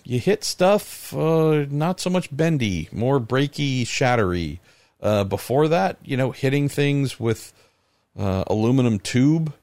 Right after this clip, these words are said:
being used as the main support structure within, say, front wings, and someone hitting the wall and bending a wing upward because it's metal and it would bend, you know, the,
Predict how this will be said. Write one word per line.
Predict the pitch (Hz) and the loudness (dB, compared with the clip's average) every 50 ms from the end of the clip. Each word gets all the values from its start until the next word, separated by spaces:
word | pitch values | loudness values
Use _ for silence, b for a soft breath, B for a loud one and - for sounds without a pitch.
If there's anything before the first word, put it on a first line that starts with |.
| _ _ _ _ _ _ _ - | _ _ _ _ _ _ _ -4
being | 123 123 123 123 | -2 0 2 2
used | 113 110 110 120 127 135 139 131 - 117 | 2 2 2 2 2 2 0 0 -2 -4
as | 104 101 | -4 -4
the | - 101 | -4 -4
main | 98 95 98 110 123 120 | -2 -2 0 -2 -2 -2
support | - 110 101 - - 120 - - | -4 -6 -6 -4 -2 -4 -2 -4
structure | - - - 127 127 - - - 135 127 | -6 -4 -2 -2 -2 -2 -4 -4 -2 -2
within, | 113 107 104 - - 117 117 117 117 113 110 110 | 0 -2 -2 -2 -2 -2 0 0 0 -2 -2 -2
say, | 107 - - 117 110 104 | -4 -2 0 0 0 0
front | - - 107 113 110 - | -2 -2 -4 -4 -2 -2
wings, | - 92 98 107 113 127 147 147 147 - - - b b b b b b b b | -4 -2 -2 -2 0 0 -2 -2 -4 -6 -8 -14 b b b b b b b b
and | 90 101 104 104 101 101 98 90 | -4 -2 -2 0 0 -2 -2 -4
someone | - - 117 110 110 113 113 104 104 | -2 -2 -2 0 0 0 0 0 -2
hitting | - - 120 - - | -2 -2 -2 -2 -2
the | 113 101 | -2 -2
wall | 90 85 90 95 95 104 117 120 127 123 - b b b b b _ - | 0 2 2 4 4 4 4 4 2 0 -2 b b b b b _ -6
and | 98 101 101 101 98 87 82 - | -4 -2 -2 0 -2 -4 -2 -2
bending | 107 101 113 120 120 127 127 123 | 0 0 2 2 0 0 0 0
a | 113 | 0
wing | 101 95 101 107 110 104 | 0 0 0 0 0 0
upward | 92 113 123 - 143 151 156 170 160 127 | 0 0 -2 0 0 0 0 0 0 -4
because | - - - - - - | -8 -12 -12 -12 -10 -10
it's | - - - | -12 -12 -10
metal | - 73 76 82 92 98 92 | -6 -2 -2 0 0 0 0
and | 87 82 | 0 -2
it | - | -4
would | - 69 65 - - | -6 -8 -10 -8 -8
bend, | 71 67 76 82 101 131 147 - - - | -6 -6 -4 -4 -4 -6 -6 -8 -10 -10
you | - 113 110 | -6 -4 -2
know, | 95 85 110 117 - - | -2 -2 -4 -6 -8 -8
the, | - 98 98 95 95 92 90 | -6 -4 -4 -2 -2 -4 -4